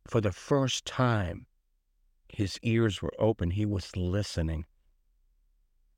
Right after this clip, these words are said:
And I thought, "Wow, that's strange." 'Cause I knew anytime I'm gonna bring up this subject, I don't know what I'm gonna get. I don't know if he's gonna wanna hit me,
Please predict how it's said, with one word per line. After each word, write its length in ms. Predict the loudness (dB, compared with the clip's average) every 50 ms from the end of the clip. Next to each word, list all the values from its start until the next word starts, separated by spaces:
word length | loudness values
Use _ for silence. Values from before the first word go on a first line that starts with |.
| _ -12
And 200 | -6 -4 -2 0
I 80 | 0 -2
thought, 340 | -2 -2 -2 -2 -2 -2 -4 _ _ _ _ _ _ -8
"Wow, 640 | -4 -4 -2 -2 -2 -2 0 0 0 0 -2 -6 -12 _ _ _ _ _ _ _ _ _ _ _ _ -2
that's 260 | 0 0 0 0 -2
strange." 720 | -4 -4 -2 0 0 0 2 2 0 0 -2 -4 -8 -14 _ _ _ _ _ _ _ _ _ _ _ _ _ _ _ _ _ _ _ _ _ _ _ _ _ _ _ _ _ _ _ _ _ _ _ -4
'Cause 160 | -2 0 2
I 120 | 4 4 4
knew 320 | 4 6 4 4 4 2
anytime 600 | 2 2 2 2 2 2 2 2 2 4 4 4
I'm 140 | 4 4 4
gonna 160 | 2 2 2
bring 320 | 2 2 4 4 6 6 4
up 160 | 2 0 0
this 180 | 0 0 0
subject, 500 | 0 2 2 4 4 4 2 0 -2 0
I 80 | 0 0
don't 160 | 0 0 2
know 140 | 4 4 4
what 240 | 6 4 4 4 4
I'm 160 | 4 4 2
gonna 240 | 2 2 0 0 -2
get. 320 | -2 -2 -2 -2 -4 -4
I 40 | -4
don't 140 | -2 -2 -2
know 60 | -2
if 100 | -2 -2
he's 160 | -2 -2 -2
gonna 220 | -2 -2 -2 -2 -2
wanna 240 | -2 -4 -4 -4
hit 260 | -4 -2 -2 -2 -2 0
me, 300 | 2 2 2 2 0